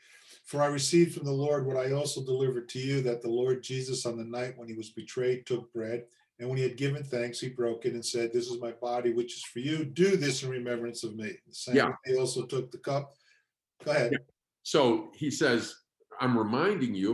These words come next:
Speaker 2: of what I told you before," right?
Speaker 1: Mm-hmm.
Speaker 2: This is not the first time they're hearing about the Lord's Supper. He's reminding them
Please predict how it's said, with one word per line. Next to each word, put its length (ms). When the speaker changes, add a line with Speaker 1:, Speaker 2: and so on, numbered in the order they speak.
Speaker 2:
of 60
what 120
I 60
told 340
you 100
before," 580
right? 320
Speaker 1:
Mm-hmm. 260
Speaker 2:
This 160
is 160
not 240
the 60
first 360
time 280
they're 160
hearing 240
about 260
the 60
Lord's 340
Supper. 300
He's 260
reminding 680
them 340